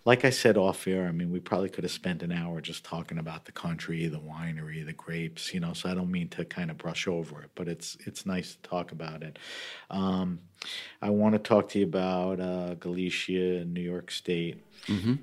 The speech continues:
Speaker 1: And we need to go back to Malbec. So let's talk about Crocus, which
Speaker 2: Yeah.
Speaker 1: is a winery in France where you make Malbec.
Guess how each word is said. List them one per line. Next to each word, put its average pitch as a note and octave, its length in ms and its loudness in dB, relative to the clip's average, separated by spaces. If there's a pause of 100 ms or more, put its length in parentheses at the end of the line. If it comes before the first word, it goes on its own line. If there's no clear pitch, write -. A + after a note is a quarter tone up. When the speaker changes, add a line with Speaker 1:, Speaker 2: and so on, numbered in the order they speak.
(160)
Speaker 1:
And F#2 460 -2
we F#2 160 0
need F#2 240 0
to G#2 80 0
go F#2+ 200 2
back F2+ 400 -4 (140)
to E2+ 420 0
Malbec. F2 680 -2
So - 140 -4
let's G2 300 0
talk F#2 400 -6
about E2 480 -4
Crocus, - 920 -2
which F2+ 200 -4
Speaker 2:
Yeah. A2 200 4
Speaker 1:
is F2 320 -2
a E2+ 720 -6 (760)
winery F2+ 480 0
in E2+ 80 -2
France F2 720 -4 (560)
where F#2 160 4
you F2+ 100 4
make F2 300 2
Malbec. E2 480 -4